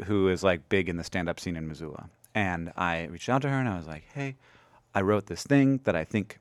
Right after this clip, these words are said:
I could do on a stage, and it would be, like, stand-up comedy, question mark?" And she was like, and I was like, "What would I do?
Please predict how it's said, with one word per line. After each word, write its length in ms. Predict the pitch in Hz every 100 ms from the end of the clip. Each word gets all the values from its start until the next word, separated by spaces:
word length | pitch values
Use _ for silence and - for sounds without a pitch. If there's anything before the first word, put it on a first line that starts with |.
| _ 90
I 60 |
could 160 | - 87
do 100 | 90
on 80 | 80
a 60 |
stage, 420 | - 131 127 110 -
and 80 | 87
it 80 | -
would 140 | 80
be, 240 | 127 127 113
like, 360 | 90 76 - -
stand-up 460 | - - 82 87 -
comedy, 400 | 160 202 214 269
question 420 | - 233 - 311
mark?" 220 | 311 311
And 100 | 110
she 100 | -
was 140 | 107 95
like, 240 | 101 101 - - - -
and 80 |
I 60 | 127
was 80 | 127
like, 80 | 120
"What 160 | 139 180
would 100 | 156
I 100 | 135
do? 420 | 113 151 107